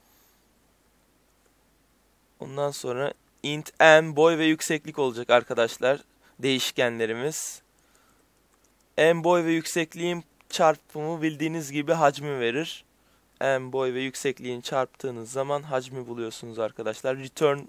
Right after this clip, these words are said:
komutunu kullanıyoruz. N çarpı boy çarpı yükseklik. Gördüğünüz gibi arkadaşlar fonksiyonumuzu oluşturduk. Fonksiyonumuzun çalışması için, fonksiyonun çalışması için başlık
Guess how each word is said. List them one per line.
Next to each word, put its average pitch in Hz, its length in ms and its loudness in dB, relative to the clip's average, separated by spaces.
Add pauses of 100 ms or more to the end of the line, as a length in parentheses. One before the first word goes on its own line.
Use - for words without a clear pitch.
(440)
komutunu 143 460 -4
kullanıyoruz. 123 760 -4 (480)
N 139 300 0
çarpı 127 520 -2
boy 139 260 2
çarpı 135 580 -2 (520)
yükseklik. 135 1000 -8 (3000)
Gördüğünüz 135 500 -10
gibi 131 200 -2
arkadaşlar 123 800 0 (500)
fonksiyonumuzu 147 720 0
oluşturduk. 147 600 -4
Fonksiyonumuzun 156 840 -4
çalışması 151 600 -4
için, 143 260 -6
fonksiyonun 143 560 -4
çalışması 147 500 -6
için 139 280 -10
başlık 143 520 4